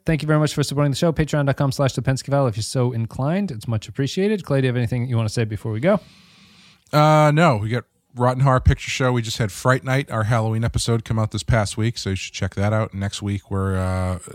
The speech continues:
Speaker 2: trucking along with Badass. Uh, we're almost done with season three. And, uh, yeah, so that's, that's about it.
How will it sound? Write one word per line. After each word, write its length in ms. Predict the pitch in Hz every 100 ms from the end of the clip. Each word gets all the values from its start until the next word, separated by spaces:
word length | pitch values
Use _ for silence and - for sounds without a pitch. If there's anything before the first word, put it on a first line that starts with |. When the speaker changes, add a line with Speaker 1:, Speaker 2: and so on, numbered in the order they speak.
| -
Speaker 2:
trucking 320 | 143 135 127
along 320 | 123 123 120
with 240 | 107 95 - _ _ _ _ -
Badass. 680 | 113 110 113 110 - - - - 101
Uh, 260 | 104 101
we're 160 | 98 110
almost 280 | 123 120 -
done 120 | 113
with 100 | 107
season 360 | - 117 104
three. 500 | 98 - 131 135 139 147 _ _ _ _ _
And, 420 | - 95 92 90 95
uh, 440 | 92 92 92 92
yeah, 220 | 90 113 76
so 180 | - 107
that's, 160 | 101
that's 180 | - 92
about 180 | - 87
it. 100 | 87